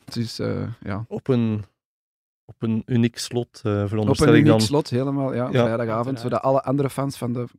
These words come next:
Speaker 1: ploegen in de Challenger Pro League
Speaker 3: <laughs> Ook kunnen
Speaker 1: ook kunnen
Speaker 3: kijken,
Speaker 1: kijken
Speaker 3: ja.
Speaker 2: Ja,
Speaker 1: naar,
Speaker 2: dat
Speaker 1: eh,
Speaker 2: is een
Speaker 1: naar
Speaker 2: goeie.
Speaker 1: Jong Genk Beerschot.
Speaker 3: Ik zal hem wel eens voor gaan zetten.
Speaker 1: <laughs> Ja.
Speaker 3: Jij, Pieter Jan?
Speaker 2: Ehm, ik heb nog een interview met Calvin Stengs,
Speaker 3: Ah,
Speaker 2: normaal deze
Speaker 3: smaakmaker
Speaker 2: week.
Speaker 3: bij Antwerp.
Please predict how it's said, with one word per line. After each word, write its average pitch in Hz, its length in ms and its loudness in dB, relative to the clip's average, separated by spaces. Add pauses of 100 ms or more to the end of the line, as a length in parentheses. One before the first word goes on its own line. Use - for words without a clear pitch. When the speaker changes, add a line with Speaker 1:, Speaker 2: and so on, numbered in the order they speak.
(120)
Speaker 1:
ploegen 139 300 -2
in 120 180 0
de 131 60 -2
Challenger 135 400 2
Pro 131 240 2
League 147 80 6
Speaker 3:
<laughs> - 0 -
Ook 151 80 2
kunnen - 200 6
Speaker 1:
ook 127 60 -2
kunnen 127 260 4
Speaker 3:
kijken, 135 120 0 (100)
Speaker 1:
kijken 131 160 0
Speaker 3:
ja. 127 180 -4
Speaker 2:
Ja, 123 120 6
Speaker 1:
naar, 117 160 0
Speaker 2:
dat 113 80 0
Speaker 1:
eh, 110 60 0
Speaker 2:
is - 40 -2
een 104 60 -2
Speaker 1:
naar 131 80 2
Speaker 2:
goeie. 131 160 4
Speaker 1:
Jong 147 140 0
Genk 135 260 0
Beerschot. 113 400 -2
Speaker 3:
Ik - 60 -18
zal 143 160 2
hem 131 80 4
wel 131 100 4
eens 135 100 4
voor 127 140 6
gaan 127 220 0
zetten. 123 280 -6
Speaker 1:
<laughs> - 300 -18
Ja. 190 100 -4
Speaker 3:
Jij, 151 140 0
Pieter 165 260 -2
Jan? 156 220 -2 (320)
Speaker 2:
Ehm, 117 460 4
ik - 200 -6
heb - 80 -2
nog 139 120 2
een 123 80 4
interview 151 280 2
met 135 100 0
Calvin 123 380 0
Stengs, - 640 -6
Speaker 3:
Ah, 151 100 -4
Speaker 2:
normaal 156 260 2
deze 160 180 0
Speaker 3:
smaakmaker 147 400 0
Speaker 2:
week. 139 100 -8
Speaker 3:
bij 131 100 -4
Antwerp. 120 480 -10